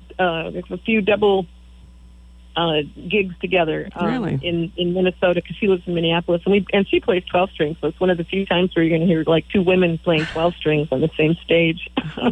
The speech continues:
Speaker 2: great is that? Well, I'm not
Speaker 1: Yeah.
Speaker 2: surprised. She has such a r-, rich alto voice.
Speaker 1: Yes. Yeah.
Speaker 2: You
Speaker 1: Yeah.
Speaker 2: know, you know, speaking of Minneapolis, I guess, um,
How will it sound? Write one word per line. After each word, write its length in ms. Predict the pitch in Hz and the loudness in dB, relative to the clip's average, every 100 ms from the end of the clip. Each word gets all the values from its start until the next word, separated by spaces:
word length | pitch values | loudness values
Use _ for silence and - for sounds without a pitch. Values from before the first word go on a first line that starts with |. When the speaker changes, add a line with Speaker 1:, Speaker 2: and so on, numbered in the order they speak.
| 202 | -2
Speaker 2:
great 320 | - 180 214 | -2 0 0
is 100 | 180 | -2
that? 240 | 196 190 - | -2 -2 0
Well, 120 | 196 | 2
I'm 140 | 220 | 2
not 180 | 233 285 | 2 0
Speaker 1:
Yeah. 140 | 190 202 | 0 0
Speaker 2:
surprised. 280 | 220 180 | 2 0
She 100 | 214 208 | 0 0
has 160 | 190 | -2
such 260 | - 156 147 | -6 -6 -2
a 40 | |
r-, 260 | 156 135 147 | -2 -2 -2
rich 380 | 170 175 214 - - - | 0 0 0 -6 -14 -4
alto 340 | 156 185 185 143 | 0 0 0 -2
voice. 540 | 123 147 120 95 - - - - - - | 0 2 2 0 -6 -16 -20 -18 -18 -8
Speaker 1:
Yes. 360 | 170 175 160 151 - - - - - | 0 2 2 -2 -10 -20 -20 -20 -12
Yeah. 280 | 170 160 156 151 - - - - - | -4 -2 -2 -6 -14 -20 -20 -16 -2
Speaker 2:
You 80 | |
Speaker 1:
Yeah. 60 | 202 | 0
Speaker 2:
know, 340 | 196 156 151 160 - - - | 0 -4 -10 -12 -16 -20 -6
you 100 | 220 | 0
know, 140 | 214 208 | 2 0
speaking 420 | - 269 269 233 | -2 -4 0 0
of 80 | 202 | 2
Minneapolis, 720 | 190 208 202 202 202 190 185 | 2 2 2 0 0 -2 0
I 80 | 180 | -2
guess, 340 | 185 185 - - | 0 -2 -2 0
um, 460 | 175 170 170 180 | 2 4 2 0